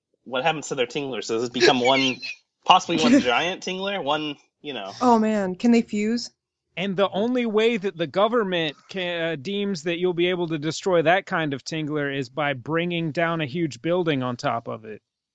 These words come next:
Speaker 1: Is that what happened to Tower seven? It got tingled?
Speaker 3: I didn't say that 'cause I don't wanna get murdered.
Speaker 2: Classified.
Speaker 1: Oh, that's fair. Well, no one knows my name or my Skype name, so I sh-, I'm safe.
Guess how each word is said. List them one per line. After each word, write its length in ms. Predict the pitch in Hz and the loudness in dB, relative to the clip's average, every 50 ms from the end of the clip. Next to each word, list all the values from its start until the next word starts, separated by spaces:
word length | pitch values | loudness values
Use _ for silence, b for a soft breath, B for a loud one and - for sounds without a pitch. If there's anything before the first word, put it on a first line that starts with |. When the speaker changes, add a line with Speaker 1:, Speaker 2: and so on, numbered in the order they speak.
| _ | _
Speaker 1:
Is 100 | - 139 | 2 4
that 100 | - 170 | 6 6
what 100 | 190 208 | 8 8
happened 200 | 220 220 220 208 | 6 6 4 2
to 60 | 180 156 | -2 0
Tower 260 | - 170 160 165 165 | 2 2 2 2 0
seven? 420 | - - 139 143 160 180 196 190 - - | 0 -2 -2 -2 -2 -6 -10 -12 -14 -12
It 160 | 117 127 127 | -12 -10 -4
got 160 | - 139 131 - | -2 -2 -2 -2
tingled? 380 | - 151 165 190 214 214 202 _ _ _ _ _ _ _ _ _ _ _ _ _ _ _ _ _ _ _ _ _ _ _ _ _ _ _ _ _ _ _ - | -4 -6 -6 -6 -6 -8 -10 _ _ _ _ _ _ _ _ _ _ _ _ _ _ _ _ _ _ _ _ _ _ _ _ _ _ _ _ _ _ _ -8
Speaker 3:
I 240 | 120 123 147 185 208 | -2 0 4 4 6
didn't 220 | 202 208 175 151 135 | 6 6 4 2 0
say 260 | - - 151 139 139 | 0 0 0 2 2
that 220 | 131 127 123 123 | 4 2 2 0
'cause 160 | - - 120 131 | -2 -2 2 4
I 120 | 156 170 | 4 4
don't 160 | 170 165 147 139 | 4 4 2 0
wanna 160 | 135 127 123 | -2 -4 -4
get 200 | 104 123 120 117 | -6 -8 -10 -8
murdered. 540 | 120 123 127 135 135 123 117 107 107 104 _ _ _ _ _ _ _ _ _ _ _ _ _ - | -6 -4 -4 -4 -4 -4 -6 -10 -14 -18 _ _ _ _ _ _ _ _ _ _ _ _ _ -4
Speaker 2:
Classified. 520 | 208 190 185 - - - - 180 180 175 - | -2 -2 -2 -2 -2 -2 -2 -2 -2 -4 -6
Speaker 1:
Oh, 80 | b b b b b b b b _ _ _ - | b b b b b b b b _ _ _ -20
that's 220 | 110 113 - - | -20 -16 -16 -12
fair. 300 | - 113 107 104 104 104 - _ _ _ _ _ | -8 -8 -6 -6 -6 -8 -10 _ _ _ _ _
Well, 120 | 143 151 156 | 2 2 4
no 140 | 160 175 185 | 6 6 6
one 140 | 190 180 | 6 6
knows 200 | 170 165 160 156 | 6 4 2 2
my 120 | - 135 131 | 0 -2 -2
name 280 | 135 131 131 135 127 | -2 -2 -2 -2 -2
or 120 | 120 117 117 | -4 -4 -4
my 100 | 113 113 | -6 -6
Skype 280 | - - 127 120 110 | -4 0 2 2 2
name, 260 | 95 107 110 107 104 104 | 0 -4 -12 -14 -14 -12
so 440 | - - - 104 101 98 98 92 - _ - | -10 -8 -6 -6 -6 -6 -8 -10 -12 _ -8
I 140 | 107 107 104 | -8 -6 -6
sh-, 160 | - - - | -6 -8 -8
I'm 340 | 107 110 110 110 107 104 101 | -10 -10 -10 -10 -12 -12 -10
safe. 380 | - - 104 98 98 - - | -6 -4 -4 -4 -4 -6 -12